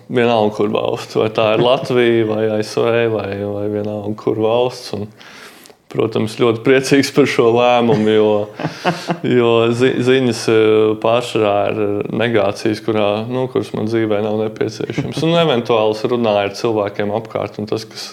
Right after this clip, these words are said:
Speaker 1: kas jāuzzina, pārsvarā uzzina tāpat tās, jā.
Speaker 2: Taisnība, taisnība. Nu, tagad tu esi atgriezies atpakaļ Latvijā. Pat desmit gadus esi ceļojis apkārt, un, nu, tas jautājums man nevilšas rodas atkal atpakaļ, vai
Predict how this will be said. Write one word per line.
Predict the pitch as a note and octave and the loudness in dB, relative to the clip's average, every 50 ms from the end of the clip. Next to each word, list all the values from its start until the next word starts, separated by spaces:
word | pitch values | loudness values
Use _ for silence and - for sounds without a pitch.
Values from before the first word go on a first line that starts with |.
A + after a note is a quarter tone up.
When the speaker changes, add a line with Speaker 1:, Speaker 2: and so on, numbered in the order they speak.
| - - | -14 -12
Speaker 1:
kas | - A2 - - | -12 -6 -2 -2
jāuzzina, | A#2 A2+ A2 A2 A2 A2 G2+ G2+ A2+ - - - | 0 0 2 0 0 -2 -4 -8 -10 -12 -16 -14
pārsvarā | - - A#2 A2 A2 A2+ - - G#2 G2+ | -10 -6 -6 -6 -6 -6 -6 -6 -4 -2
uzzina | G#2+ A2+ A2 A#2 A#2 A2 A2 | -2 -2 -4 -4 -6 -8 -8
tāpat | A#2+ - - - A#2+ A#2 A2+ - | -6 -8 -6 -6 -8 -8 -8 -10
tās, | B2 B2 A#2 - | -10 -12 -12 -16
jā. | - - - A2 | -18 -10 -6 -2
Speaker 2:
Taisnība, | G#2+ G#2 G2+ G#2 - A2+ A#2 A2+ A2+ A#2 A#2 A#2 - | -2 -2 -2 -4 -8 -10 -10 -8 -10 -10 -12 -12 -8
taisnība. | - A#2 A2+ A2 A2 - A2 A2 G#2+ G#2+ A2 - - - - - - - - - _ | -4 -2 -2 -2 -4 -6 -10 -12 -12 -12 -14 -16 -20 -20 -20 -20 -20 -20 -20 -20 _
Nu, | - B2 B2+ C3 | -6 -4 -4 -2
tagad | C3 D#3+ D#3 F#3 F3+ F3+ | 0 0 0 0 2 2
tu | E3 | 2
esi | C#3 - D3 | 2 2 2
atgriezies | D#3 D#3+ D#3 C#3+ A#2+ A2+ A#2 A2+ B2 | 2 2 4 2 2 2 0 0 -2
atpakaļ | A2+ G2 - B2 - - A2+ A2+ | -4 -6 -4 -6 -4 0 2 2
Latvijā. | A2 A2+ A2+ - - - A#2+ A#2+ B2 B2 A#2+ | 2 2 0 -2 -4 -4 -2 -2 -4 -4 -4
Pat | B2 A2 | -4 -2
desmit | G#2+ C3 F3 E3+ - B2+ A#2+ A#2+ | 0 0 0 -2 -4 -4 -2 0
gadus | C3+ C3 A#2 A2+ G#2+ - | 0 0 0 -2 -2 -2
esi | B2 B2 B2 - - | -2 -2 -2 -6 -8
ceļojis | - - C3 C3+ C#3 C3 A#2 G#2 - - A#2+ | -4 0 0 2 4 4 2 2 0 -2 -4
apkārt, | B2+ B2+ - - G3 B3+ B3 A3+ - - - - _ - - - - _ _ _ _ _ - | -4 -4 -4 -4 -2 -2 -2 -4 -6 -8 -18 -20 _ -20 -20 -20 -20 _ _ _ _ _ -4
un, | - B2 B2 B2+ B2+ B2 B2 B2 A#2+ A#2+ - | 0 2 2 2 2 0 0 -2 -4 -6 -6
nu, | - B2 B2 | -6 -6 -4
tas | - - A#2+ - - | -4 -4 -4 0 2
jautājums | C3+ C#3 D#3 D#3+ D#3+ E3 C3+ A#2 A2+ A#2 A#2+ A#2 A#2 | 2 2 2 2 2 2 2 2 2 0 -2 -4 -4
man | B2 A#2 A2+ A2+ A#2+ | -6 -4 -4 -2 0
nevilšas | C#3 D3+ C3+ A#2+ A2 A2 A2 - A2+ - - | 2 2 2 2 2 0 -2 -4 -10 -8 -4
rodas | C#3 C3+ B2 A#2 A2 G#2+ G#2+ - - - _ _ _ _ - | -2 0 2 2 2 0 -2 -4 -8 -18 _ _ _ _ -12
atkal | - - B2+ C#3 C3+ - - A2 A#2 B2 B2 - - A2 - - | -4 -2 -2 -2 -2 -2 -2 0 0 0 -2 -4 -4 -6 -8 -6
atpakaļ, | - - E3+ E3 - - B2+ - A#2 G#2+ G#2 G#2 | -2 -2 -2 -2 -2 -6 -4 -2 -2 -2 0 0
vai | A2 A2 A2 | 0 2 2